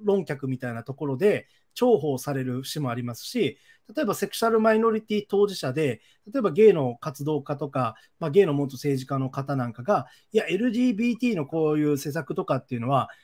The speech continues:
逆にね、こういう差別とか温存しますよ」みたいなこと言って、逆にこのマジョリティから歓迎されるとか、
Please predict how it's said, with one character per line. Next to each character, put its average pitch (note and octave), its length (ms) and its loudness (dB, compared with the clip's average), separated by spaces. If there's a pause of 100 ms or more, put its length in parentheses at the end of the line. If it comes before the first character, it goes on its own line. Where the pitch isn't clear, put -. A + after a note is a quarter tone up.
(140)
逆 E3 220 2
に A3 120 4
ね、 A3 160 4
こ F3 160 -4
う D3+ 60 0
い D3+ 60 0
う C#3+ 60 -2
差 F3+ 140 -6
別 E3+ 200 -6
と C3+ 120 -10
か C3 100 -8
温 D#3+ 160 -4
存 E3+ 140 -4
し - 120 -4
ま F3 120 0
す - 100 -8
よ」 A2 80 -6
み B2 80 -8
た - 80 -12
い A2+ 40 -8
な A2+ 60 -16
こ - 120 -18
と B2 80 -10
言 A#2 80 -10
っ - 20 -20
て、 G#3 320 2 (240)
逆 G#3+ 180 2
に B3 120 2
こ A3+ 100 4
の G3+ 200 8
マ G3 140 6
ジ F3 80 4
ョ G3 40 10
リ F#3+ 120 2
テ C#3+ 100 -2
ィ B2+ 40 0
か - 80 -6
ら A#2+ 80 -8
歓 D3 240 -4
迎 C3+ 140 0
さ C3+ 160 -4
れ B2+ 80 -2
る B2 100 -4
と - 100 -12
か、 A#2 260 -4